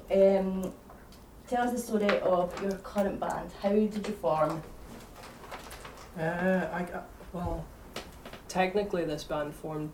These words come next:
Speaker 2: two years ago off the back of another band we were in, um, but we've been playing together for maybe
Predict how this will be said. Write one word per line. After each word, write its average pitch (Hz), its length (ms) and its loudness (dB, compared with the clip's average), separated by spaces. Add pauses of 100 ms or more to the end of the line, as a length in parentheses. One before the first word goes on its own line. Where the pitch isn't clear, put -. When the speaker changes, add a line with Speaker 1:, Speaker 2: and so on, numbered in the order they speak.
Speaker 2:
two - 160 -4
years 156 360 -2
ago 160 260 -2
off 160 220 0
the 156 60 -6
back 160 280 -2
of 160 80 -8
another 160 240 0
band 190 300 2
we 202 80 4
were 196 160 4
in, 202 240 2 (180)
um, 139 300 -4 (120)
but 156 120 -2
we've 165 180 -2
been 175 180 2
playing 147 280 -2
together 131 360 -4
for 139 200 -8
maybe 135 460 -6